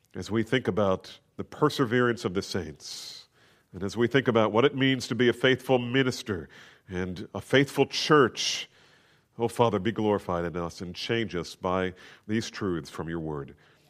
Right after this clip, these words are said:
And we give you thanks and praise for it all in Jesus' name. Amen. We are in First Timothy chapter four, and if you could stand with me, I'm just gonna read this whole chapter,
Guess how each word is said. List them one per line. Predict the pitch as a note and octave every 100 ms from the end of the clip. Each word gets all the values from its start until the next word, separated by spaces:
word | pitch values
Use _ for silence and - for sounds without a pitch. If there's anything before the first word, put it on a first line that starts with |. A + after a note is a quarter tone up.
| _ _
And | E2+
we | F2
give | F#2+
you | F2+
thanks | E2+ G2 F#2
and | F2
praise | E2 F2 E2
for | - D#2+
it | D2
all | C#2+
in | C#2
Jesus' | C#2+ D2 D2 -
name. | C#2+ C#2 _ _ _ _ _
Amen. | - E2 E2 - _ _ _ _ _ _ _ -
We | G2 A2+
are | C3
in | D3 A#2 G#2 - - - _
First | - C#3 -
Timothy | C#3 C#3 A#2+ G#2 G#2
chapter | G#2 - A#2 A#2 A2
four, | G2+ - C3+ A#2
and | G2+
if | G#2
you |
could | A#2+ G2
stand | - C#3 D#3+ C3+
with | A#2
me, | G#2+ G#2+
I'm | A2 C#3+
just | C#3+
gonna | B2 G#2
read | A#2 C3 A#2
this | G#2+ G#2
whole | B2 A2+
chapter, | - B2 A#2+ G#2+ A2